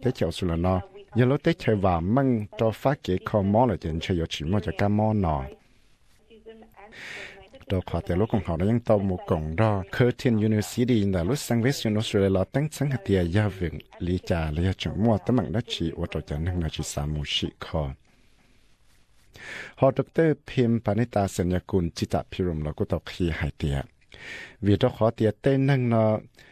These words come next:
chẳng chẳng tàu hai tiền cho cái món H I V aids này ít cho cái món dòng trà hàng chỉ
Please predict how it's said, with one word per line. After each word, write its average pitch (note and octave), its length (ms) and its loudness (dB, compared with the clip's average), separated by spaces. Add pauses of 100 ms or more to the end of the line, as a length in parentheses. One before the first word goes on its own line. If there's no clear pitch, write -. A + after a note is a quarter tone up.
(300)
chẳng D#2 380 0
chẳng G#2+ 200 2
tàu A2 160 0
hai G2+ 100 0
tiền F2+ 180 -2
cho F2+ 100 -4
cái A2 140 2
món C3 140 4
H A#2 100 0
I A2 220 -2
V D#2+ 40 0 (120)
aids G#2 260 0
này E2+ 140 2
ít G#2 80 -2
cho - 120 0
cái G2+ 140 0
món A2 200 4
dòng C#2 300 -4
trà - 240 -6
hàng C#2 280 -6
chỉ - 120 -8